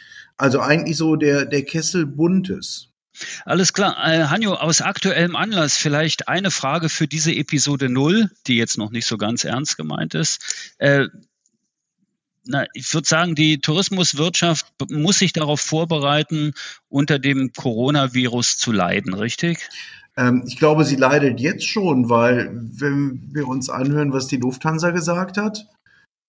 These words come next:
Speaker 1: ähm, und die hat nun mal viel Geld auch gerade mit der Asienrouten gemacht, äh, die sind komplett da nieder, Cargo ist komplett da nieder. Ähm, wenn sich dieses ganze Thema nicht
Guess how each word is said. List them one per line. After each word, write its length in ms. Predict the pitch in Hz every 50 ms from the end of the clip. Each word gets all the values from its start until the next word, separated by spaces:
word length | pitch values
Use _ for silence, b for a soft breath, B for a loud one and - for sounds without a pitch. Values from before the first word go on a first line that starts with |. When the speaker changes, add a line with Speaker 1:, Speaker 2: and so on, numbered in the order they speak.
| _ _ -
Speaker 1:
ähm, 800 | - 127 127 127 127 127 127 127 127 127 127 127 - - - _
und 160 | - 147 135
die 100 | 131 123
hat 140 | 123 143 -
nun 100 | 156 143
mal 140 | 135 131 120
viel 260 | - - 143 131 123
Geld 260 | 110 113 110 117 110
auch 160 | 104 - - -
gerade 260 | - 113 117 113 113
mit 180 | 113 110 110
der 160 | 117 107 98 -
Asienrouten 1200 | 98 110 117 110 135 127 120 120 143 156 156 156 160 165 165 165 175 165 - - - - 131 139
gemacht, 680 | 151 147 139 147 170 196 190 - - - - - 147 - -
äh, 280 | 135 131 127 123 120 113 107 -
die 140 | 123 127 123
sind 480 | 113 120 131 131 139 135 - - - -
komplett 480 | - 131 127 123 - 135 131 131 -
da 120 | 135 117 107
nieder, 400 | 107 110 117 123 143 156 170 160
Cargo 460 | - - 113 113 123 123 135 135 120
ist 140 | 147 - -
komplett 400 | - 160 151 156 160 165 156 -
da 120 | 160 151
nieder. 480 | 147 156 160 160 170 180 190 196 190 B B B B B B B B B B B B - -
Ähm, 520 | 135 131 131 127 127 131 127 127 123 - - - 87
wenn 800 | 107 117 120 123 113 117 139 143 143 151 160 160 160 156 - 120
sich 480 | 131 147 147 139 - - - - _ _
dieses 460 | 135 127 123 135 139 135 - - -
ganze 320 | - 139 143 139 143 147 143
Thema 340 | - 151 151 143 135 131
nicht 300 | 131 131 123 - - -